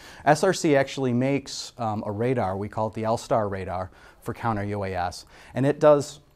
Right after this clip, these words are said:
all of those things. Um, it handles, uh, targets that are slow moving, uh, tracks, uh, and, and detections, uh, right in this sweet spot of, of the, where drones operate. And so we've actually been,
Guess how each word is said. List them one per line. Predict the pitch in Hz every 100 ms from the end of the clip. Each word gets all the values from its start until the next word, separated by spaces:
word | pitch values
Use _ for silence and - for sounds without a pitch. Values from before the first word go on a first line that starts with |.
| -
all | 117 127
of | 120
those | - 85 -
things. | - 87 - - _
Um, | 98 98 95 -
it | 113 113 - - -
handles, | - - 131 127 127 120 117 -
uh, | 110 98 101 _ _ _ _
targets | - 131 120 -
that | 104
are |
slow | - 113 107
moving, | 127 160 156 156 147 - - - - _ _ _
uh, | 101 87 -
tracks, | - 127 120 - - -
uh, | 104 87 82 - _
and, | 107 101 -
and | 104
detections, | 104 139 135 135 127 127 123 - - _
uh, | 98 92 -
right | 101 104 123 143 120
in | 123
this | 120 -
sweet | - 117 110
spot | - 98 101
of, | 98 98 92 - _ -
of | 98 87
the, | 95 98
where | 101 104
drones | 92 104 101 -
operate. | 92 - 98 80 - - _ _ _ _ _ _ _ - _ 120
And |
so | 117 131
we've | 127 131
actually | 135 135 - 135 120
been, | 127 131 127